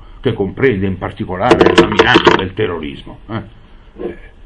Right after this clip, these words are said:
tutti i giorni sui giornali, eh, tutti terrorizzati, eh, eh, c'è un clima che, eh, ricorda situazioni <laughs> che precedettero, eh, il periodo della guerra fredda, ecco,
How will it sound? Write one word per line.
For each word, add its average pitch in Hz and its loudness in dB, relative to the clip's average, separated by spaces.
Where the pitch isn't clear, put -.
tutti 113 -10
i - -8
giorni 127 4
sui 113 -4
giornali, 98 -2
eh, 92 -10
tutti 113 -6
terrorizzati, 104 -4
eh, 82 -16
eh, 117 -12
c'è - -14
un 95 -6
clima 120 0
che, 107 -4
eh, 87 -2
ricorda 101 -2
situazioni 104 -4
<laughs> - -16
che 117 -4
precedettero, 107 -2
eh, 104 -8
il 101 -6
periodo 107 -2
della 101 2
guerra 98 0
fredda, 92 -8
ecco, - -18